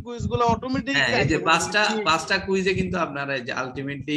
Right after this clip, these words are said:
Speaker 2: পনেরোটা বিশটা যতগুলা কুইজ আছে তাদের উইন্ডোটা কিন্তু খুলে দিছে, মানে তাদের
Speaker 1: হ্যাঁ,
Speaker 2: কাগজটা
Speaker 1: হ্যাঁ, হ্যাঁ,
Speaker 2: already
Speaker 1: এই যে এই
Speaker 2: খুলে
Speaker 1: পাঁচটার
Speaker 2: গেছে।
Speaker 1: ভিতরে সবগুলো আছে।
Speaker 2: পাঁচটার ভিতরে কিন্তু আপনি এই পাঁচটা similar, আর অন্যগুলা কি similar, হয়তো এই, এই শব্দটা সামনে আসছে বা পিছে গেছে, সামনে আসছে পিছে গেছে, তো এই
Speaker 1: হুম।
Speaker 2: শব্দগুলা কিন্তু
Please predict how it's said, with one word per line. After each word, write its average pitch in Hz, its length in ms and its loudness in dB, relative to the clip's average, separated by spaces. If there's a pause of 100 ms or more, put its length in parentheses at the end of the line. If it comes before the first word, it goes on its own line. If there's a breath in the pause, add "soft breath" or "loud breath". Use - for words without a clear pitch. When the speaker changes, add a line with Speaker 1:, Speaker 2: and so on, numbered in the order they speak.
(120)
Speaker 2:
পনেরোটা 127 380 -4
বিশটা 127 340 -6
যতগুলা 123 440 -6
কুইজ 131 240 -10
আছে 127 160 -10
তাদের 117 260 -8
উইন্ডোটা 120 360 -6
কিন্তু 120 240 -12
খুলে 113 220 -8
দিছে, 110 260 -10
মানে 110 180 -10
তাদের 113 260 -8
Speaker 1:
হ্যাঁ, 202 200 4
Speaker 2:
কাগজটা 214 160 2
Speaker 1:
হ্যাঁ, 190 60 0
হ্যাঁ, 185 100 -2
Speaker 2:
already 180 200 -4
Speaker 1:
এই 185 120 0
যে 208 180 -2
এই 214 80 -2
Speaker 2:
খুলে 196 200 4
Speaker 1:
পাঁচটার 170 80 6
Speaker 2:
গেছে। 175 240 2
Speaker 1:
ভিতরে 277 260 -8
সবগুলো 226 360 -4
আছে। 165 220 -4 (160)
Speaker 2:
পাঁচটার 165 380 0
ভিতরে 196 460 0
কিন্তু 220 240 -4
আপনি 160 240 -2 (160)
এই 160 160 -2
পাঁচটা 156 340 -6
similar, 185 520 0
আর 113 140 -6
অন্যগুলা 156 420 -4
কি 180 140 -6
similar, 151 420 -4
হয়তো 127 220 -8
এই, 147 140 -4 (100)
এই 135 100 -4 (120)
শব্দটা 135 400 -8
সামনে 135 320 -6
আসছে 143 200 -6
বা 123 120 -4
পিছে 120 260 -8
গেছে, 110 200 -12
সামনে 123 280 -10
আসছে 143 200 -8
পিছে 143 260 -8
গেছে, 110 260 -12
তো 120 80 -6 (360 soft breath)
এই 220 100 2
Speaker 1:
হুম। 214 60 0
Speaker 2:
শব্দগুলা 175 420 0
কিন্তু 165 220 -4